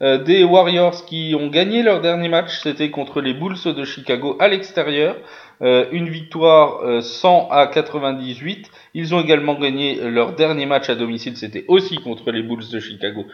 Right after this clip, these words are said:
cent quatre à quatre-vingt-dix. Donc une équipe des Warriors, euh, qui, euh, réussit quand même de temps en temps quelques performances. On sait qu'elle est très diminuée, euh, notamment, euh, par les blessures, hein. On va pas, euh, refaire la liste à chaque fois,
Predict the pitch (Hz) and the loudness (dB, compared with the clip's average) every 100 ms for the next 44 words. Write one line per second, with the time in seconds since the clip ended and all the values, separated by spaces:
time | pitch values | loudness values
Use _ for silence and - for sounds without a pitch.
0 | - - - - 135 127 139 117 - 131 | -20 -20 -20 0 2 6 4 4 0 6
1 | 123 113 104 143 131 139 127 131 208 208 | 6 6 2 0 0 0 -2 -2 -6 -6
2 | 160 156 147 147 170 139 127 120 135 196 | -6 -4 -4 -6 -6 0 2 2 4 2
3 | 147 110 - - _ 117 120 120 - 165 | 0 -10 -18 -20 _ 0 2 2 -4 -6
4 | 165 139 120 113 - - - 123 147 147 | 0 2 4 2 -2 -16 -8 0 0 0
5 | - 170 160 139 135 131 120 127 123 127 | -8 -10 -2 0 2 0 -2 -2 -2 -2
6 | 131 131 117 - 117 120 - 135 170 160 | -2 -4 -4 -4 -2 -2 0 2 2 2
7 | 127 113 147 139 110 107 107 - 147 143 | -2 -4 -4 -2 -4 -4 -8 0 0 0
8 | 135 131 131 135 139 - _ - 113 110 | -6 -4 -4 -6 -8 -18 _ -2 0 0
9 | 123 120 123 127 123 107 101 104 107 107 | 0 2 2 4 2 2 0 0 0 -2
10 | 104 113 123 - 165 127 120 123 107 98 | -6 -4 -4 -4 -2 2 2 2 0 -2
11 | 104 110 113 120 107 101 107 110 123 113 | 2 2 6 6 6 4 0 0 0 2
12 | 110 117 117 - 113 123 - 147 151 | 0 -2 -6 -4 -2 -4 -2 -2 -2